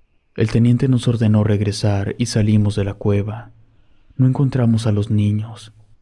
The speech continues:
ni un tenis, ni nada que nos indicara que alguna vez estuvieron ahí.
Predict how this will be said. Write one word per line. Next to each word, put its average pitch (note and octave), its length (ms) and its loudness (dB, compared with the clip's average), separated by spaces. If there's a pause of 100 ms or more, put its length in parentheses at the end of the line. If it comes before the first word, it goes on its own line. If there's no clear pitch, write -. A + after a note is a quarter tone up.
ni A#2 160 4
un G2+ 180 2
tenis, G#2 600 0
ni A2+ 160 4
nada G#2 340 2
que G#2+ 80 -2
nos G#2 240 0
indicara G2+ 800 0
que G2+ 460 -2
alguna B2 360 0
vez A2+ 240 0
estuvieron G#2+ 540 -2
ahí. G2+ 420 -8